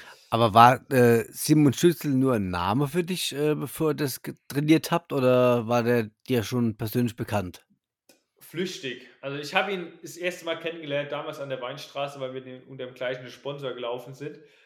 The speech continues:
Speaker 2: Und da haben wir uns kurz unterhalten, aber so, man hat sich unterhalten, aber es war auch nur nicht mehr. Und dann dadurch, ähm, wo er mich dann angeschrieben hat, wir haben jetzt schon öfter miteinander trainiert, sind wir echt gute Freunde geworden.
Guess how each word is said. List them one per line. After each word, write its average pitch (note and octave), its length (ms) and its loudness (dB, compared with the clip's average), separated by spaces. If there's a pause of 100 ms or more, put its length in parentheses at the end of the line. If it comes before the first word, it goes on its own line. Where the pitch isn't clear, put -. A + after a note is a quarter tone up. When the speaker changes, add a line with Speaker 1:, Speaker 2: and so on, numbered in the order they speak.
Speaker 2:
Und C#3 80 -18
da C#3 120 0
haben C#3+ 120 -2
wir D3+ 60 -2
uns C#3+ 180 -8
kurz E3 220 -8
unterhalten, C#3+ 580 -4
aber C3+ 240 -6
so, C#3 560 -10 (600)
man B2 120 -4
hat C#3 160 -6
sich C#3 160 -14
unterhalten, B2+ 580 -6
aber C3 360 -6
es - 200 -20
war B2+ 120 -6
auch C#3 120 -8
nur B2+ 100 -12
nicht A#2+ 240 -16
mehr. B2 340 -16
Und A#2+ 300 -20
dann C3 540 -12 (260)
dadurch, D#3+ 880 -2
ähm, C#3 680 -2
wo C#3 120 -8
er C3+ 80 -6
mich C3+ 140 -12
dann C3 100 -10
angeschrieben C#3+ 520 -14
hat, C3+ 200 -10
wir C3 200 -8
haben B2 160 -10
jetzt C3 140 -14
schon C3+ 140 -18
öfter C3+ 240 -14
miteinander C3 380 -14
trainiert, C3 340 -14
sind B2+ 120 -20
wir A#2 80 -18
echt - 160 -20
gute C3 180 -18
Freunde C3+ 360 -14
geworden. C#3 460 -8